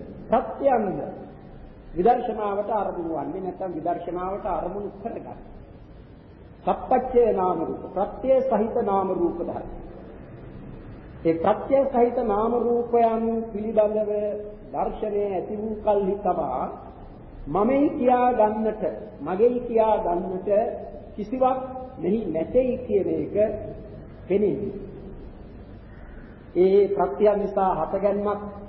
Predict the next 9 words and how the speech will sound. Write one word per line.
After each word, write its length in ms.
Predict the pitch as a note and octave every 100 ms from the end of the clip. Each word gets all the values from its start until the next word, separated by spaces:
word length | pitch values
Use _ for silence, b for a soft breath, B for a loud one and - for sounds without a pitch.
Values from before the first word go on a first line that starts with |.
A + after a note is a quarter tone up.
| - - -
වන 220 | F#3 G#3+ B3 - - - - - -
නාම 320 | A#2+ C#3+ G#3 A#3
රූපයන් 580 | G#3+ A3 A3 G#3+ G3+ G3 - - - - - -
ඇති 240 | E3 G#3+
වෙනවා 400 | G3 F#3 F3 D#3
මිසක 420 | C#3 D3 A3+ A3+ A3+ E3+ D#3+ - - - - - - - - - - -
මමයි 400 | C#3+ F#3+ B3+ C#4
කිය 220 | C4 B3
හැකි, 360 | A#3+ A3+ A#3+ C#4